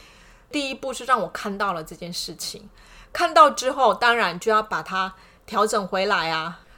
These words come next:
好，但是如果在调整回来的时候呢，不是只是说休养几天之后，我就让自己的脚好了之后，就又回到原来的那样的一个生活步调。如果是这样的话，我觉得它也不是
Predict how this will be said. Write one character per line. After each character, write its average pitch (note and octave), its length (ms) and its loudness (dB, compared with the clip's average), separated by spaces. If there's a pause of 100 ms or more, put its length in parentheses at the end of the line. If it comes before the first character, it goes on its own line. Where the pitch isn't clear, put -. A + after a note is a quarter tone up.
(140)
好， A#3+ 140 2
但 F4 240 2
是 G4+ 180 2
如 D#4+ 160 0
果 D4 160 4
在 D4 160 2
调 A#3 300 2
整 G#3 240 0
回 F#3+ 140 0
来 G3 200 2
的 E3 140 -6
时 - 260 -10
候 G#3 260 -2
呢， F3+ 100 -4
不 F3+ 160 -10
是 D4 160 -6
只 G#3 160 -8
是 A#3 160 -8
说 A3+ 340 2
休 B3+ 280 0
养 G#3+ 200 0
几 F3 160 -8
天 G3+ 240 -4
之 F#3+ 220 -8
后， G3+ 160 -4
我 E3 100 -2
就 G3+ 140 2
让 A3+ 200 4 (360)
自 A#3+ 180 -8
己 F#3 240 -8
的 D#3+ 140 -6
脚 D#3+ 280 0
好 E3+ 200 -4
了 D#3+ 100 -4
之 E3+ 160 -10
后， F#3 60 -4
就 G#3+ 220 2
又 D4 100 -2
回 F#3 260 -2
到 A3 220 4
原 F#3 280 0
来 C#4 140 6
的 F#3+ 140 -2
那 A3 80 -4
样 A#3 120 2
的 F3+ 80 -4
一 E3 40 -6
个 - 40 -4
生 A3 220 -4
活 G3+ 100 -8
步 F3+ 200 -12
调。 F#3 180 2
如 G3+ 80 -4
果 C4 80 -6
是 B3+ 100 -10
这 D4+ 140 0
样 B3 160 4
的 F3+ 100 0
话， F#3+ 80 0
我 F#3 120 -2
觉 D#3+ 100 -12
得 F3+ 60 -8
它 A#3+ 180 -4
也 F#3 140 -4
不 - 200 -14
是 F#3 360 -8